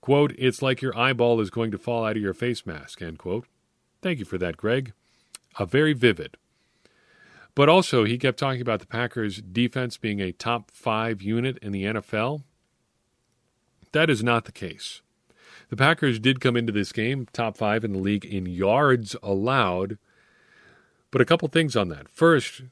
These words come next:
that is the only real area where they are near the top of any defensive ranking. And second, it's a really terrible way to measure the defense. 'Cause even if you're not giving up a ton of yards, you can still give up a ju-,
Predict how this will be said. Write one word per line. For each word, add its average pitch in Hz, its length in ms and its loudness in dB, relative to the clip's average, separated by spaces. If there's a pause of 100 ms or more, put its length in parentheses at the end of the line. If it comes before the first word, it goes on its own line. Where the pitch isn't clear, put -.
(120)
that 135 120 2
is 110 120 0
the 117 120 -2
only 123 280 0
real 113 280 2
area 107 320 2
where 98 120 -2
they 101 140 -2
are 104 120 -2
near 101 280 -2
the 95 100 -6
top 117 400 -4 (480)
of 82 160 -12
any 120 200 0
defensive 117 520 -4
ranking. 127 460 -6 (360)
And 92 140 -12
second, 131 480 -2 (680)
it's - 120 -16
a 104 40 -8
really 104 340 2
terrible 120 380 2
way 131 160 2
to 104 80 0
measure 101 280 -2
the 98 100 -4
defense. - 580 -6 (960)
'Cause 92 240 -6
even 139 220 -2
if 127 120 -4
you're 127 60 -6
not 123 180 -2
giving 120 220 -2
up 110 100 -4
a 98 60 -18
ton 127 200 -6
of 113 60 -4
yards, 117 300 -4
you 92 80 -8
can 90 80 -10
still 107 220 -8
give 101 180 -4
up 104 160 -4
a 95 60 -8
ju-, 101 180 -8